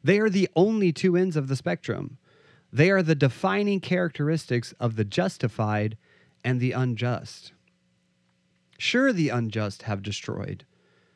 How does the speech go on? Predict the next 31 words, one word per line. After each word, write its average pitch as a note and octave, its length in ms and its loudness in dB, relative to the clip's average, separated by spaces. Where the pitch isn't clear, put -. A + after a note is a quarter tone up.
They've F#3+ 220 4
torn G#3 380 2
down D3 400 2
pillars D3+ 380 0
of C#3+ 100 -2
the C#3+ 80 -2
faith. C#3+ 540 -4
They've D3+ 180 6
tried D#3 300 2
to D#3+ 100 4
remove D#3 440 4
God D3+ 440 2
from B2 200 0
the B2+ 80 2
public C3 380 0
eye. C3+ 440 -4
They've C3+ 220 2
taken E3+ 320 4
his E3 240 4
name E3 400 4
off C#3+ 340 0
monuments. C#3 800 -4
They've D#3+ 220 6
tried F#3 260 4
to E3+ 120 4
replace G3 440 2
the C3 120 2
truth G3+ 360 0
of C3+ 120 -4
his D3+ 200 0
creation C#3 800 0